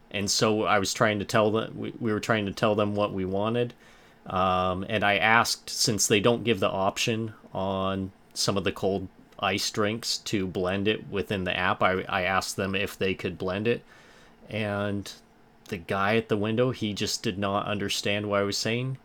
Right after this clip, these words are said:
He, he thought I was asking if I needed to reorder it because the order didn't come through 'cause they lost power,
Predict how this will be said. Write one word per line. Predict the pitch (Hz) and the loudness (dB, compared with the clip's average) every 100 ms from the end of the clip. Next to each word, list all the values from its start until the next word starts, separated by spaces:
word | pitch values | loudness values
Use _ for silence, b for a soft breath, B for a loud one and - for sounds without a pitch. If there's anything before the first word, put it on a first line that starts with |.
| b b b - | b b b -12
He, | 120 - - - | -12 -12 -18 -18
he | - 117 | 0 0
thought | - 113 110 | 4 4 6
I | 107 | 2
was | 101 | 4
asking | 101 101 - 117 110 | 2 2 2 0 0
if | 107 | 0
I | 98 | 0
needed | 92 98 98 101 - | 0 -2 0 0 0
to | 107 | -6
reorder | 87 98 98 - 90 98 107 127 | -2 -2 -2 -2 -2 -2 0 0
it | 135 - | -2 -4
because | 107 95 101 92 92 87 - - _ - - | -8 -4 -2 -2 -2 -4 -10 -12 _ -14 -4
the | 101 | -2
order | 98 98 98 107 | 0 0 2 0
didn't | 95 107 - | 0 -2 0
come | 117 104 | -2 -2
through | - 117 120 | -2 -2 0
'cause | 107 - | -4 -2
they | 90 | -2
lost | 92 92 90 - | 0 0 0 -2
power, | - 95 104 123 | -2 -2 -2 -4